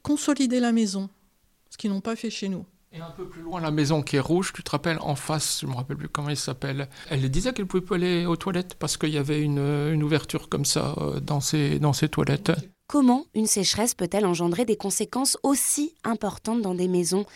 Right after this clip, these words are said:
Speaker 3: Eh bien, cela relève d'un phénomène, le retrait-gonflement des argiles. Pour faire simple, les sols composés d'argile sont très sensibles à l'eau. Ils peuvent être durs et cassants s'ils manquent d'eau pendant les périodes de sécheresse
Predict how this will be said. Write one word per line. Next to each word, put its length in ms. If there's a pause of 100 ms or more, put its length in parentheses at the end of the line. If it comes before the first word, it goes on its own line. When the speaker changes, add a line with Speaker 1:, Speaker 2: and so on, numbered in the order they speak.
(500)
Speaker 3:
Eh 80
bien, 160
cela 180
relève 300
d'un 160
phénomène, 640 (160)
le 160
retrait-gonflement 1300
des 220
argiles. 460 (560)
Pour 140
faire 220
simple, 500
les 160
sols 400
composés 540
d'argile 520 (380)
sont 220
très 320
sensibles 500
à 80
l'eau. 160 (500)
Ils 100
peuvent 260
être 300
durs 300
et 80
cassants 500
s'ils 300
manquent 260
d'eau 260
pendant 220
les 100
périodes 340
de 100
sécheresse 640